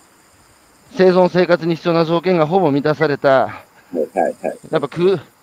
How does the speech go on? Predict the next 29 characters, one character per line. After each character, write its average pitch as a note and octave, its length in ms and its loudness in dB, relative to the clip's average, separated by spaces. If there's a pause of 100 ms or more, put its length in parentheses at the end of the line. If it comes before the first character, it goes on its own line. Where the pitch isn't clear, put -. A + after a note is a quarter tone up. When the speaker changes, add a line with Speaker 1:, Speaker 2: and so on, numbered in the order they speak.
(220)
Speaker 1:
豊 G3+ 260 2
か F3+ 60 6
な D3 80 0
社 E3+ 160 -2
会 E3+ 240 2
作 - 180 -12
っ - 20 -8
た C#3 140 -4
ん A2+ 40 -6
で - 60 -18
す - 40 -12
よ。 F2+ 100 -12 (540)
Speaker 2:
そ B2 160 2
う - 40 0
で - 80 -18
す - 100 -20
ね。 E2+ 280 -10
Speaker 1:
で、 F3+ 360 4
そ A#3+ 280 0
う C#4 40 4
な D4 100 8
る B3+ 80 0
と、 C#3 380 2 (1200)
な G3+ 140 4
ん A3 40 2
つ - 140 -10
う D#3+ 40 -6
か D3 80 0
こ B2+ 320 -2